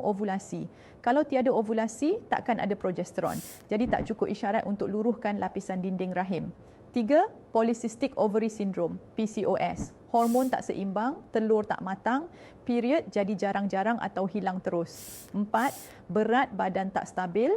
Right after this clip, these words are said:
naik atau turun mendadak. Lemak badan kawal estrogen.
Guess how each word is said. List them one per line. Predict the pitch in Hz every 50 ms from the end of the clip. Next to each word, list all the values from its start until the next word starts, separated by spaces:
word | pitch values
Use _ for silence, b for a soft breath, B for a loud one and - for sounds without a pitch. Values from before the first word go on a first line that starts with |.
| 453 -
naik | 208 202 208 214 233 269 254 -
atau | - 202 - 185 190
turun | - 196 190 190 190
mendadak. | 185 185 180 180 170 165 170 175 - - B B B B B B B
Lemak | 208 214 220 226 240 285 285 -
badan | - 202 208 202 202 202 202
kawal | - 180 185 185 180 -
estrogen. | - 185 - - 180 180 165 - 160 170 165 165